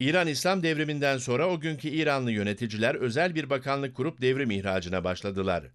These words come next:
O günkü enformasyon savaşlarında Türkiye'den bu devrime ilgi duyan gençler oraya gidip eğitimler aldılar. Bu eğitim alan gençler zaman içinde örgütsel yapılar içinde eylemlerde ortaya çıktılar. Uyuyan örgüt olarak görünüyor fakat eylemlerle açığa çıkıyor.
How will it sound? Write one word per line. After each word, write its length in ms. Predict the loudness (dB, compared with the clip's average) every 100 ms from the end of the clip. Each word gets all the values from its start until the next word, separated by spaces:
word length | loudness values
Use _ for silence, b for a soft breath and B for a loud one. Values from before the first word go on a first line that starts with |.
| b b b
O 120 | -4
günkü 260 | -2 -2 0
enformasyon 600 | 0 0 0 0 -2 -4
savaşlarında 880 | -2 -2 -2 0 -2 -2 0 -2 B B B
Türkiye'den 640 | -2 0 0 0 0 -2 -2
bu 120 | 0
devrime 340 | 0 0 -2
ilgi 280 | -2 -2 -2
duyan 260 | 0 0 0
gençler 360 | -2 0 -2
oraya 280 | 0 0 0
gidip 260 | -2 -4 0
eğitimler 440 | 0 0 -2 0
aldılar. 420 | 0 0 -2 -2 -6 B B B -2
Bu 120 | 0
eğitim 260 | 0 0
alan 260 | 0 0 0
gençler 360 | -2 -2 0 0
zaman 340 | 0 0 -2
içinde 300 | -4 -4 0
örgütsel 480 | 0 -2 -4 -2 0
yapılar 340 | -2 0 -2
içinde 400 | -2 -4 -4 -2
eylemlerde 520 | 0 0 0 0 0
ortaya 400 | 0 0 0 -2
çıktılar. 460 | -2 -8 -2 -2 -2 -6 _ -20 _
Uyuyan 340 | 0 2 2 4
örgüt 340 | 2 0 -2
olarak 380 | 0 2 0 0
görünüyor 440 | 0 2 0 0
fakat 380 | -2 -2 -2 0
eylemlerle 580 | 0 2 0 0 0 0
açığa 340 | -4 -2 -2
çıkıyor. 460 | -4 -4 0 0